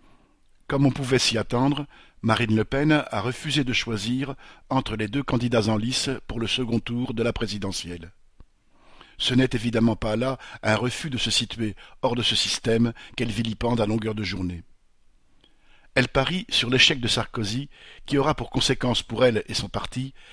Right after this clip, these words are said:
l'éloignement de possibilités immédiates d'arrangements avec l'U M P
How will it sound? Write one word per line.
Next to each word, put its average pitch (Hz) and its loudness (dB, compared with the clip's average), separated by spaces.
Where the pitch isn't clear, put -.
l'éloignement 143 6
de 123 2
possibilités 120 0
immédiates 120 2
d'arrangements 120 2
avec 104 -2
l'U 117 2
M 107 4
P 117 -4